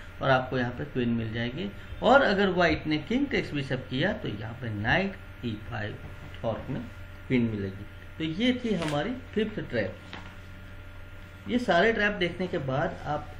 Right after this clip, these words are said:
opening में किसी भी ट्रैप में फंसोगे नहीं, क्योंकि आपने एक बार ये ट्रैप्स देख लिए तो जो भी opening आप खेलते हो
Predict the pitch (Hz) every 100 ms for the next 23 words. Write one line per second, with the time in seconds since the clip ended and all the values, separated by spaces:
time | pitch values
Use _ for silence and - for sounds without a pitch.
0 | 135 135 139 185 190 170 165 - - 156
1 | 160 139 131 143 151 - 117 127 123 120
2 | 117 131 143 160 147 - 156 147 180 190
3 | 185 170 156 160 - 143 160 147 113 139
4 | 196 - - - - 175 143 165 247 220
5 | 208 190 175 - - 127 117 120 160